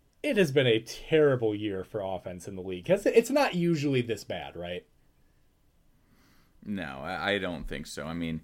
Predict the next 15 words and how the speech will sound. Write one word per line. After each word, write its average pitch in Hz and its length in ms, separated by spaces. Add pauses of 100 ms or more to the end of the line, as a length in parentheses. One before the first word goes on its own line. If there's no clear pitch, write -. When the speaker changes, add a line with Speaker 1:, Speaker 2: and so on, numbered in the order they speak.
(480)
Speaker 2:
I - 40
mean, 101 200
again, 117 580 (800)
nothing's 120 720 (100)
approaching, 104 800
on 110 200
a 104 40
discrete 104 760
game-to-game 104 520
basis, 87 400
nothing's 98 340
approaching 92 520
Bo 87 160
Ryan, 85 320
Wisconsin, 85 680